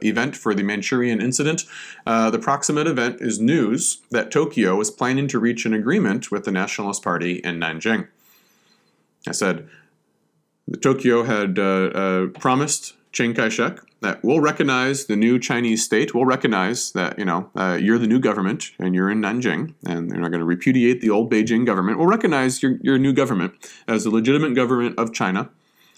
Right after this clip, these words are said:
if you allow the status quo in Manchuria to continue. This is what Japan's worried about. In exchange for recognizing Chiang Kai-shek's new government in the South, they say, uh, "We wanna make sure that you acknowledge that you're not going to kick us out of Manchuria, that the situation that's going on right now will continue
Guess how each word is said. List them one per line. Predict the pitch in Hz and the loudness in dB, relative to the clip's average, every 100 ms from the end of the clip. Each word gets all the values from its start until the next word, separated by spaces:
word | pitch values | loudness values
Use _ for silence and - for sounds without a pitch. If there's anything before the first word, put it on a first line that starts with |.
| - _ | -20 _
if | 147 117 123 | 0 0 4
you | 151 226 | 4 6
allow | 175 131 120 127 127 | 4 4 2 2 -2
the | 117 | -2
status | 113 - 123 131 | -2 0 -2 -2
quo | - 131 120 | 0 2 2
in | 113 | 2
Manchuria | 110 110 147 110 98 | 0 0 2 2 2
to | 117 | -2
continue. | 113 104 123 95 - | -4 0 2 2 0
This | 131 | -2
is | 123 | 0
what | 107 | 0
Japan's | 110 113 101 | 0 -2 -4
worried | 104 101 90 | 0 0 0
about. | 78 - | -2 -4
In | 98 | -4
exchange | 92 - 151 156 156 | -4 0 2 2 2
for | 139 | 0
recognizing | 120 120 123 113 113 | 0 0 0 0 0
Chiang | 110 104 | -2 -4
Kai-shek's | 107 98 104 98 104 | -2 -4 -2 -4 -2
new | 101 | -2
government | 95 92 92 | 0 0 -2
in | 80 | -4
the | 82 | -4
South, | - 76 - - - - - - | -2 -2 -2 -12 -18 -20 -20 -4
they | 98 | -2
say, | 90 98 92 90 | 0 2 2 0
uh, | 87 87 85 82 | 0 -2 -2 0
"We | 110 | 2
wanna | 110 101 | 2 2
make | 95 95 | 0 -2
sure | 107 98 | -2 0
that | 80 | 0
you | 95 | 0
acknowledge | 107 107 92 78 92 - | 0 0 -2 -2 -4 -6
that | 65 - | -6 -2
you're | |
not | 92 85 92 | -2 -2 -2
going | 90 87 | -2 -2
to | 92 - | -4 -6
kick | - 90 | -4 -4
us | - | -2
out | 95 87 - - - | -2 -2 -6 -20 -6
of | 101 | -4
Manchuria, | 95 87 85 101 85 82 85 - | -2 -2 0 0 0 0 -4 -6
that | 135 - | -6 -4
the | 123 | -2
situation | 135 123 123 113 110 | 0 2 2 2 0
that's | 101 - | -4 -2
going | 113 104 | -2 0
on | 101 98 | 0 0
right | 98 71 | -2 0
now | 98 113 | 0 0
will | 117 95 | 0 -2
continue | 95 123 151 143 110 | -2 -4 -2 0 0